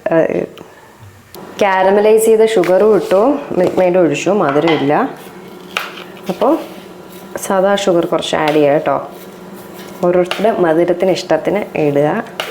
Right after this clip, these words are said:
നമുക്കിവിടെ നല്ല മധുരം വേണം, സച്ചിനായാലും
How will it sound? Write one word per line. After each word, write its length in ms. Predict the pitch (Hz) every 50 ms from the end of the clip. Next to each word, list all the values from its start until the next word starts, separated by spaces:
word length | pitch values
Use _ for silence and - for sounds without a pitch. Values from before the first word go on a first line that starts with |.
| - - - - - - - - - -
നമുക്കിവിടെ 460 | 156 165 170 165 - 180 180 180 180 180
നല്ല 220 | 170 170 170 175 175 180 175
മധുരം 300 | 160 147 156 165 175 175 165 151
വേണം, 320 | 147 147 160 165 151 196 240 - - - - - - - - - - - - - - - - - - - - - -
സച്ചിനായാലും 600 | 175 170 - - 196 190 185 175 175 175 180